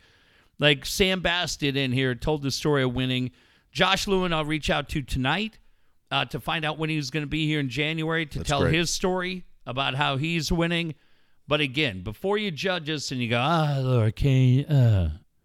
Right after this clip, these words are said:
Speaker 2: No
Speaker 1: God.
Speaker 2: one's gonna do that. People aren't gonna wanna hear it. They will.
Speaker 1: Yeah,
Speaker 2: Whether
Speaker 1: shit.
Speaker 2: you listen to that show or not, you've heard that show enough to know who Laura is.
Speaker 1: But like I
Speaker 2: Her
Speaker 1: said,
Speaker 2: stor-, her story is better than you think. I'm telling you right now. It's gonna
Speaker 1: That's
Speaker 2: be
Speaker 1: it.
Speaker 2: amazing.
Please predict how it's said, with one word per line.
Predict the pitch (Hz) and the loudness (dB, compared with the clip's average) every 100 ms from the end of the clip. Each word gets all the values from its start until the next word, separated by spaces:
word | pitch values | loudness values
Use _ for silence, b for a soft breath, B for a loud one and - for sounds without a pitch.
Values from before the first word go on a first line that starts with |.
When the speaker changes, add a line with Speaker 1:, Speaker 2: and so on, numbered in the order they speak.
| b b b b | b b b b
Speaker 2:
No | 254 240 | 4 4
Speaker 1:
God. | 220 | 4
Speaker 2:
one's | 110 | 0
gonna | 101 78 | -2 -4
do | 65 | -6
that. | 64 | -4
People | - 135 104 | 0 2 0
aren't | 82 | 0
gonna | 78 | -4
wanna | 71 73 | -4 -6
hear | 67 | -8
it. | - _ _ - | -10 _ _ -2
They | 139 | 2
will. | 98 67 - _ - | 2 0 -8 _ -4
Speaker 1:
Yeah, | 120 117 95 90 - | 0 2 0 -4 2
Speaker 2:
Whether | 143 165 | 6 6
Speaker 1:
shit. | |
Speaker 2:
you | 151 | 6
listen | 160 147 139 | 4 4 2
to | |
that | 127 | 2
show | 131 | 2
or | 117 | 4
not, | 113 110 | 2 2
you've | - | 0
heard | 127 131 | 2 2
that | 104 90 | 2 0
show | - 101 92 | -2 0 2
enough | 95 98 92 - | 2 2 0 -2
to | |
know | 90 87 | -4 -2
who | 82 | -2
Laura | 78 78 | -4 -2
is. | 73 69 - - - | -4 -8 -14 -12 0
Speaker 1:
But | 139 143 | 0 2
like | 139 131 | 0 0
I | 160 170 | -2 4
Speaker 2:
Her | 143 | 4
Speaker 1:
said, | 240 170 | 6 6
Speaker 2:
stor-, | 151 | 4
her | 139 | 2
story | 127 170 151 127 | 0 2 4 2
is | |
better | 101 113 104 | 2 2 2
than | 90 | -2
you | 73 | -4
think. | 87 69 - | -6 -8 -10
I'm | 73 | -8
telling | - 101 | -4 -2
you | 82 | -2
right | 78 | -4
now. | 82 76 | -6 -4
It's | 147 | 2
gonna | 143 131 | 4 4
Speaker 1:
That's | 82 | 4
Speaker 2:
be | |
Speaker 1:
it. | 98 | 2
Speaker 2:
amazing. | 78 | 0